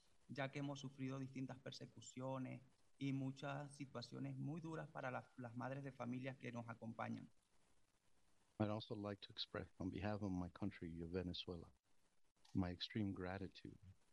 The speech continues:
Speaker 2: for accepting us and for welcome-, welcoming us into this place. Well, there have been many of us who have traveled through eight countries just to get here, and moms who have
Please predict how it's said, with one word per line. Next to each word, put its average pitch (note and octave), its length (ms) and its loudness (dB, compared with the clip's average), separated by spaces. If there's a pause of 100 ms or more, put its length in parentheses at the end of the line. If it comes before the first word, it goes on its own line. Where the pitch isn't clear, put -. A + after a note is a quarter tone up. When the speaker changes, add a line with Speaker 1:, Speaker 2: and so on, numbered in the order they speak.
Speaker 2:
for F2 440 4
accepting - 480 2
us - 140 0
and F2 180 4
for F2+ 80 0
welcome-, E2+ 460 0
welcoming F2+ 560 4
us - 160 -6
into E2+ 240 0
this E2 260 -2
place. F2+ 340 -4 (520)
Well, F2 640 4
there F2 100 2
have F2 220 0
been F2+ 260 4 (380)
many G2+ 200 8
of F2+ 100 0
us F2 140 -2
who F#2 120 -2
have E2 160 -8
traveled F2+ 400 2
through E2 300 0
eight G2+ 180 -2
countries F2+ 580 -2
just - 220 -2
to - 80 -4
get - 180 2 (100)
here, - 140 0 (640)
and F2 280 4
moms F2 460 4
who F#2+ 80 -2
have E2 140 -2